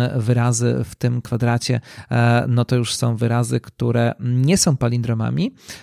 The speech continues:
e, ale, e, za to są swoimi lustrzanymi odbiciami i każde niesie ze sobą jakieś znaczenie. Sator, arepo, tenet, opera, rotas. E, to są słowa, które tam się pojawiają. Co one oznaczają? No to już, e,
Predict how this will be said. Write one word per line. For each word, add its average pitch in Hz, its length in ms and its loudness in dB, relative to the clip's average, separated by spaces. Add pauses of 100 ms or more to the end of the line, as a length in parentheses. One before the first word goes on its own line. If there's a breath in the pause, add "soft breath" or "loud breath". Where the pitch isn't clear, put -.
(100 loud breath)
e, 131 260 2
ale, 165 460 2
e, 135 380 2
za 123 180 0
to 127 140 -2
są 127 200 -2
swoimi 127 360 0
lustrzanymi 123 580 0
odbiciami 120 760 -2
i - 40 -6
każde 131 480 2
niesie 123 260 -2
ze 113 100 -2
sobą 110 260 -2
jakieś 110 280 -6
znaczenie. 127 500 -2 (260 loud breath)
Sator, 131 640 2
arepo, 117 560 -2 (100)
tenet, 107 420 -4 (100)
opera, 110 460 -2 (140)
rotas. 113 720 -2 (500 loud breath)
E, 135 400 4 (160)
to 135 120 0
są 131 180 0
słowa, 123 280 -2
które 123 200 -4
tam 113 160 -4
się 120 120 -8
pojawiają. 120 480 0
Co 165 200 2
one 160 180 2
oznaczają? 143 720 0
No 123 240 0
to 120 160 -2
już, - 640 -4
e, 117 480 0